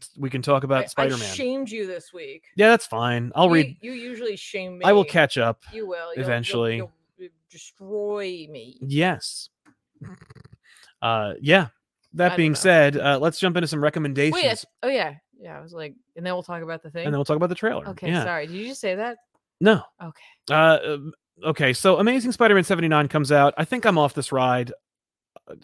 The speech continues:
Speaker 1: I just can't anymore.
Speaker 2: But it's Kraven.
Speaker 1: Kraven versus Ben, Ben Reilly.
Speaker 2: Kraven's, wait, which Kraven is it?
Speaker 1: <sighs> Which Kraven do you think it is?
Speaker 2: It, oh, it better be the, that
Speaker 1: Well,
Speaker 2: clone thing.
Speaker 1: well, I, I hope it is. Because, like, I don't know.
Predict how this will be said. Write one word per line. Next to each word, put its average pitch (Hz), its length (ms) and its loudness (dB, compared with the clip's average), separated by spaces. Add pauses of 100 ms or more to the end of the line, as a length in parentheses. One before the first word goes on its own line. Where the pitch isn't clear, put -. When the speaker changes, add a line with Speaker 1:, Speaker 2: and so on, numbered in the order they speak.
Speaker 1:
I 175 140 -2
just 143 180 -4
can't 104 240 -10
anymore. 104 460 -8 (680)
Speaker 2:
But 254 120 -4
it's 254 100 -12
Kraven. 277 640 -4 (160)
Speaker 1:
Kraven 185 320 4
versus 190 260 0
Ben, 175 220 -2
Ben 180 180 4
Reilly. 180 640 4
Speaker 2:
Kraven's, 269 540 -2
wait, 233 180 -2
which 208 160 -8
Kraven 214 320 -8
is 139 100 -18
it? 123 100 -20 (680)
Speaker 1:
<sighs> - 60 -18 (520)
Which 139 240 -14
Kraven 139 180 -2
do 131 80 -6
you 120 60 -8
think 110 160 -12
it 85 120 -20
is? - 140 -20 (140)
Speaker 2:
It, 196 200 -10 (380)
oh, 170 60 -6
it 165 180 -6
better 180 180 -6
be 220 120 -8
the, 160 240 -10 (160)
that 151 220 -12 (600)
Speaker 1:
Well, 139 100 -4
Speaker 2:
clone 202 240 -8
thing. 147 220 -8
Speaker 1:
well, 143 80 4
I, 127 680 -2
I 123 140 -4
hope 139 220 -2
it 165 80 0
is. 180 280 -6 (460)
Because, 139 340 -2
like, 117 200 -2
I 104 120 -2
don't 131 140 -6
know. 107 240 -14